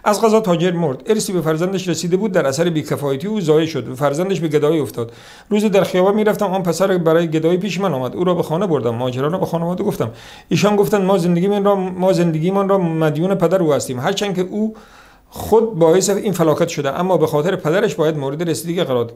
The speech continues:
گیرد. فطرت هر انسان سلیم نفسی میگوید کسی که به تو کمک کرده و از گمراهی جهالت به نور هدایت کرده،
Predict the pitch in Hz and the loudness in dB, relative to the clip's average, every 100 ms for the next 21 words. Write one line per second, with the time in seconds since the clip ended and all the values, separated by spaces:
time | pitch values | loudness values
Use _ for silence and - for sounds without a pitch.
0 | - 123 113 - - - _ - - 185 | -12 -8 -8 -10 -20 -20 _ -4 0 0
1 | 190 202 185 165 - 180 147 156 147 143 | 2 0 0 -2 0 0 0 0 0 -2
2 | 180 214 - 202 196 196 196 - 190 160 | -2 -2 -2 0 2 4 2 2 -4 -2
3 | 156 156 - 151 139 - 139 165 175 139 | -4 -4 -4 -6 -4 -4 -2 0 2 2
4 | 131 135 135 156 151 135 127 156 156 135 | 0 -2 0 2 2 0 2 0 0 -2
5 | 156 147 127 135 131 123 135 139 202 | 0 0 0 2 2 2 0 2 2